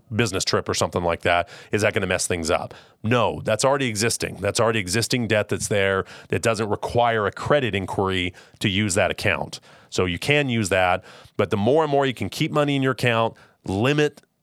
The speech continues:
as much as you can any kind of credit inquiry unless you tell the loan officer. I mean, I've had credit inquiries where people are trading in a car to get a cheaper car to help with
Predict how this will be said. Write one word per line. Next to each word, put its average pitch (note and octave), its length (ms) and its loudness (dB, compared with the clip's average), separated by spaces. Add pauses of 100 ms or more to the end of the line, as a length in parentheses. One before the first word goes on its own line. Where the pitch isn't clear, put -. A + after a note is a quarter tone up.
(100)
as A2+ 220 -2
much B2 300 2
as C3 80 0
you C3+ 80 0
can B2+ 240 0
any A#2 160 0
kind G#2 140 -2
of - 40 -8
credit C#3 380 0
inquiry B2 460 0
unless A2+ 400 0
you C#3+ 60 -2
tell B2+ 160 2
the C3+ 60 -2
loan B2 220 2
officer. C3+ 360 0 (360)
I A2 80 2
mean, A#2+ 100 0
I've C#3+ 140 2
had E3 120 2
credit C#3+ 220 2
inquiries C3 480 0
where A#2 100 2
people A#2+ 380 0
are C#3 220 2
trading A2+ 380 0
in G2+ 100 0
a - 20 0
car F3+ 320 2
to A2+ 80 -6
get A2 140 0
a - 20 0
cheaper G2+ 400 -4
car A#2+ 540 2
to G2 80 0
help A2 240 -2
with F#2+ 200 -2